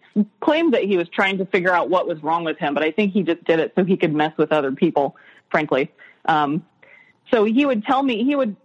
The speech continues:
criticize all of these things about me, and then he would tell me, "Well, you have such low self-esteem. Why do you have such low self-esteem? Why don't you have more confidence?"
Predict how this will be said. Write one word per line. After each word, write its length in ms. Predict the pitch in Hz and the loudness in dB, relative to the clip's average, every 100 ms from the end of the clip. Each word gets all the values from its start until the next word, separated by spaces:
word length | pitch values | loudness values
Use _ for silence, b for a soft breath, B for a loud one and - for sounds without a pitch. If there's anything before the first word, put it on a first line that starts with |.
| _ | _
criticize 520 | - 330 311 330 233 190 | -4 -2 0 0 -2 0
all 160 | 180 220 | 0 0
of 80 | |
these 140 | 220 214 | -2 -2
things 220 | 233 214 | -2 0
about 320 | 196 180 180 175 | 0 -2 -2 -4
me, 220 | 170 170 | -6 -4
and 160 | 196 | -2
then 140 | 202 240 | 0 0
he 160 | 254 | 0
would 220 | 240 208 175 | 0 0 0
tell 160 | 214 | 0
me, 280 | 214 196 185 - | 0 0 -4 0
"Well, 220 | 240 240 | 0 2
you 280 | 220 247 427 | 2 0 2
have 100 | 453 - | -2 0
such 140 | 269 - | -2 0
low 200 | 214 208 | -2 0
self-esteem. 600 | - 185 180 - 247 175 | -2 -2 -2 -4 -2 -2
Why 180 | 156 175 | 0 0
do 60 | 302 | 2
you 100 | 262 | 0
have 200 | 214 196 | 0 -2
such 160 | 202 180 | -2 -2
low 180 | 180 165 - | -2 -2 -2
self-esteem? 580 | 156 151 - 185 151 143 | -4 -4 -4 -2 0 0
Why 160 | 180 | 2
don't 180 | 226 214 | 2 2
you 160 | 214 226 | 2 2
have 220 | 202 190 | 0 0
more 160 | 180 | -2
confidence?" 540 | 165 185 220 220 170 | -2 -2 0 0 -2